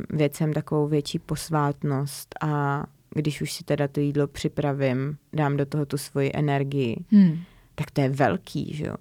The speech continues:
Speaker 1: Ty si prostě strávíš i třeba několik hodin tím, že si
Speaker 2: To vaření opravdu ten čas bere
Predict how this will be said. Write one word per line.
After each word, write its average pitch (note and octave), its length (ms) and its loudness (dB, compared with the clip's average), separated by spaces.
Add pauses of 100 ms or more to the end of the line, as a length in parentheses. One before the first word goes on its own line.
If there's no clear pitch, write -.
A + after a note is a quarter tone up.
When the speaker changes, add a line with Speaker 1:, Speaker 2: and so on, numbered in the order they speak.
(200)
Speaker 1:
Ty D#3+ 100 -2
si - 80 -6
prostě D3+ 360 -2
strávíš D3 880 0 (120)
i D3 100 0
třeba D3+ 240 -2
několik C#3 420 -2
hodin C#3+ 320 -2
tím, D3 180 -2
že D3+ 120 0
si - 160 -2
Speaker 2:
To F#3+ 60 0
vaření G#3 460 8
opravdu G3+ 420 4
ten G#3+ 200 6
čas A#3+ 240 2
bere A3 500 6